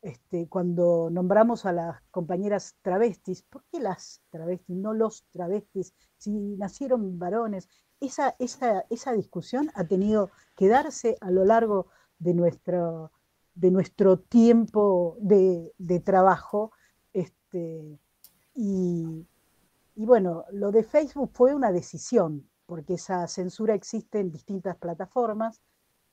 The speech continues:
Yo había subido fotos que saqué en la Marcha del Orgullo.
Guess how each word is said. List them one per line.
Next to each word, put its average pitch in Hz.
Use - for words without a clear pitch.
Yo 175
había 190
subido 196
fotos 220
que 160
saqué 196
en 175
la 165
Marcha 190
del 175
Orgullo. 233